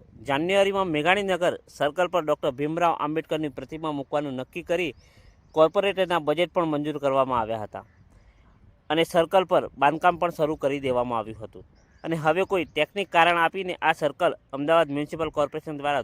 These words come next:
તોડી પાડવાની કામગીરીની માહિતી મળતા અહીં રહેતા બહુજન સમાજ અને સમગ્ર દલિત સમાજની લાગણી અને રોષ વ્યક્ત કરવામાં આવ્યો છે.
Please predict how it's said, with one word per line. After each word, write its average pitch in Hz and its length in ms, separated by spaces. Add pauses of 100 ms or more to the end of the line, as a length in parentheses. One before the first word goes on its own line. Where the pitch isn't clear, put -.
તોડી 147 260
પાડવાની 147 440
કામગીરીની 135 560
માહિતી 147 300
મળતા 139 360 (560)
અહીં 214 220
રહેતા 190 400
બહુજન 185 420
સમાજ 175 260 (180)
અને 170 160
સમગ્ર 190 540
દલિત 170 220
સમાજની 170 520
લાગણી 156 380
અને 160 120 (100)
રોષ 156 160 (320)
વ્યક્ત 139 280 (100)
કરવામાં 127 380
આવ્યો 110 240
છે. 104 100